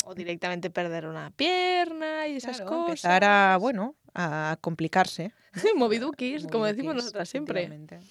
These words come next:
Speaker 2: Entonces, bueno, María, que te me vas, María, que te me vas.
Speaker 1: Es que me estoy, te estoy esquivando, ¿no te has dado cuenta?
Speaker 2: Sí, sí, sí, sí.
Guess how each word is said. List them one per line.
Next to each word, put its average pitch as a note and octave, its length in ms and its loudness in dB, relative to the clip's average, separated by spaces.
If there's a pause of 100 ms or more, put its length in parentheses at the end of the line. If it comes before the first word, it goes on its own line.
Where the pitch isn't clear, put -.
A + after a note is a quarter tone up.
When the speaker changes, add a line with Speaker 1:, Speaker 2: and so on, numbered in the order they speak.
(420)
Speaker 2:
Entonces, G#3 260 2
bueno, A3 160 8
María, G3 320 10
que - 160 4
te G3+ 140 8
me G3 140 8
vas, F#3+ 200 8
María, E3 380 0
que F3 100 -4
te F3+ 120 0
me F3+ 140 2
vas. A3+ 680 6
Speaker 1:
Es - 180 -8
que A3+ 140 0
me A3+ 100 2
estoy, A3 340 2 (100)
te A#3+ 80 4
estoy A3+ 200 0
esquivando, A3 460 0
¿no G3+ 80 0
te B3+ 100 0
has D4 60 0
dado A#3 180 6
cuenta? G#3 300 2
Speaker 2:
Sí, C4 180 4
sí, - 140 2
sí, D#4 240 4
sí. D#4 240 2